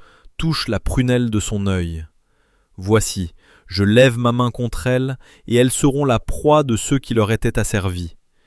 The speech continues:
Et vous saurez que l'Éternel des armées m'a envoyé. » Le dessein de Dieu restait toujours le même. Son peuple devait être ici-bas une louange à la gloire de son nom.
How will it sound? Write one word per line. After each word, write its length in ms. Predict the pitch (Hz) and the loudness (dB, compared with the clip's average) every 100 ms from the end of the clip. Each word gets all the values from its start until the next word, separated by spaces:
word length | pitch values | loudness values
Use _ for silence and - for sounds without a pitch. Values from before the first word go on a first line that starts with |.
| _ _ _ | _ _ _
Et 100 | - | -6
vous 160 | 92 98 | -4 -4
saurez 420 | - 151 131 131 | 0 2 2 0
que 120 | - | 0
l'Éternel 540 | 104 123 147 135 135 120 | 0 2 0 -2 -2 -2
des 200 | 113 101 | 0 0
armées 340 | 104 107 113 | -2 -2 -2
m'a 120 | 113 | -2
envoyé. » 680 | 92 98 98 98 90 85 80 _ _ _ _ _ _ _ _ _ _ _ _ _ - | -2 -2 0 0 -2 -6 -10 _ _ _ _ _ _ _ _ _ _ _ _ _ -6
Le 180 | 95 | -4
dessein 300 | 87 101 107 | -2 -2 -2
de 120 | 98 95 | -2 -4
Dieu 240 | 95 113 | 0 0
restait 320 | 98 90 - | 0 -2 -4
toujours 380 | 92 123 117 101 | -4 -2 -2 0
le 100 | 98 | -2
même. 400 | 90 85 82 80 - _ _ _ _ | -2 -6 -8 -12 -16 _ _ _ _
Son 280 | - - 113 | -14 -8 -4
peuple 360 | - 156 - 120 | 2 2 2 -2
devait 240 | 110 110 | 0 0
être 260 | 131 123 - | -2 -2 -6
ici-bas 460 | 110 131 127 151 - | -8 -6 0 0 0
une 180 | 113 110 | -2 0
louange 520 | 127 156 151 160 135 | 2 2 2 0 -2
à 60 | |
la 100 | 107 | -2
gloire 380 | 101 104 135 127 | 0 2 2 2
de 100 | 104 | -2
son 180 | 95 95 | -4 -6
nom. 260 | 92 87 | -6 -8